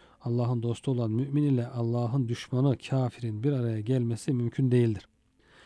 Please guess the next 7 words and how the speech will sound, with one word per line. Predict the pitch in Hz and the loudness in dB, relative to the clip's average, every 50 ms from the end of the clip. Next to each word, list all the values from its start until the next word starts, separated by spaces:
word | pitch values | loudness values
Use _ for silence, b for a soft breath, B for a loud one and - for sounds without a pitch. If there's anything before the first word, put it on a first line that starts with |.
| b b b b | b b b b
Birinde | 160 156 165 156 151 156 151 | 4 4 6 6 4 2 2
Allah | 143 143 143 147 156 135 - | 2 2 4 4 4 2 0
sevgisi, | - - 135 120 113 113 113 - - 165 165 131 | 0 0 0 2 2 0 -2 -2 0 0 0 2
diğerinde | 127 123 123 120 113 113 117 117 131 139 143 - - | 2 2 2 2 0 0 0 0 0 0 0 -2 -4
Allah | - 123 120 117 123 139 127 - _ | -4 -4 -2 0 0 0 -2 -2 _
düşmanlığı | 123 - - - - 127 120 113 113 117 120 123 120 104 95 - - | -8 -8 -8 -6 -2 -2 0 2 2 2 2 2 0 0 -4 -8 -8
vardır. | 117 113 107 101 87 - - - | -6 -6 -6 -8 -12 -14 -18 -20